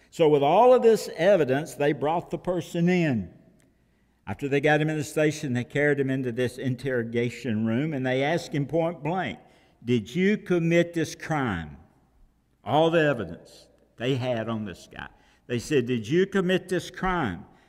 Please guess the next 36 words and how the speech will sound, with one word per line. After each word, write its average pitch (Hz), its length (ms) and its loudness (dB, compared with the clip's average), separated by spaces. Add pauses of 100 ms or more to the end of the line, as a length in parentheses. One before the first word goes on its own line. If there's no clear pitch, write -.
(120)
He 170 240 2
said, 147 420 0
"Absolutely 175 1000 2
not." 95 380 -4 (1400)
And 123 120 0
then 190 200 4
he 170 140 6
said, 147 320 2
"I 165 300 2
swear 165 560 2
to 151 100 0
God, 82 760 -4 (1300)
I 101 200 -4
didn't 95 340 -4
do 90 220 -6
this 82 260 -12
crime." 76 300 -20 (360)
And 127 220 0
then 208 240 2
he 156 220 2
went 143 480 -4
and 120 180 -4
said, 127 260 -2
"I 156 300 0
swear 214 580 -2
on 202 180 0
my 143 200 -2
mother's 208 560 -2
grave 180 720 -2 (1000)
that 104 200 -4
I 120 200 -2
did 104 220 -8
not 98 300 -8
do 110 200 0
this 107 280 -10
crime." 85 320 -14